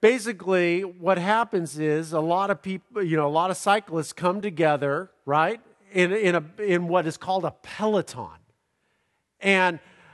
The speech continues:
I don't know if you know this, but I also coach a, uh, junior cycling team. And what I try to explain to the, to the kids is, you know what?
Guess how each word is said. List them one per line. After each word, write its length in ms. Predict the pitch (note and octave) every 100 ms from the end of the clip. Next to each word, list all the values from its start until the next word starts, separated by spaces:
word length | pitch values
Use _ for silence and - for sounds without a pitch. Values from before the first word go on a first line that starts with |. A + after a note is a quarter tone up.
| _
I 80 | -
don't 140 | A3 G#3
know 80 |
if 100 | F#3+
you 80 | F3+
know 180 | F3 E3+
this, 140 | F3+
but 140 | G3 F3
I 60 |
also 320 | E3+ F3 F3 D#3+
coach 520 | - F3+ E3+ - -
a, 600 | G#3 F#3 D#3 D3+ D3 D3+
uh, 440 | F3+ D3 C#3 C#3
junior 460 | C#3 C3 F3 E3+ D#3
cycling 560 | - E3+ F3 F#3+ E3+ D#3
team. 280 | F3+ E3
And 100 | D#3+
what 100 | F3
I 100 | F#3
try 280 | F3 A#3 C4+
to 60 | C#4
explain 580 | D#3 - G#3 A3+ A3+ G#3
to 240 | G3+ G3
the, 260 | F3+ E3+ D3+ - - -
to 160 | G#3
the 100 | F3
kids 640 | E3+ - A#3+ G3+ D3+ D3 - _ _ -
is, 440 | F#3+ F#3+ F3 D#3 _ _ -
you 120 | G3+
know 80 | G#3
what? 240 | A#3